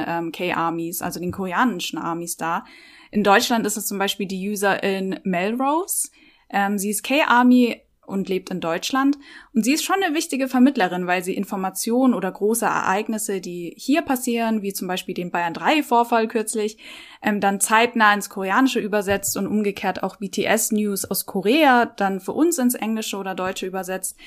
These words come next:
Also mithilfe von so-, solchen Menschen wie Melrose und auch der guten Vernetzung unseres Fandoms auf Social Media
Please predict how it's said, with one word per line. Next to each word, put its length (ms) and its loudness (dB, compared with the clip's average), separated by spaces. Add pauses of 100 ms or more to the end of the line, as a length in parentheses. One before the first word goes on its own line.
(360)
Also 220 -2
mithilfe 320 6
von 200 -2
so-, 220 0 (120)
solchen 360 -2
Menschen 380 -4
wie 80 -4
Melrose 600 2
und 140 -6
auch 160 -4
der 120 -4
guten 280 -2
Vernetzung 640 0
unseres 380 -6
Fandoms 480 -6
auf 100 -8
Social 320 -8
Media 400 -4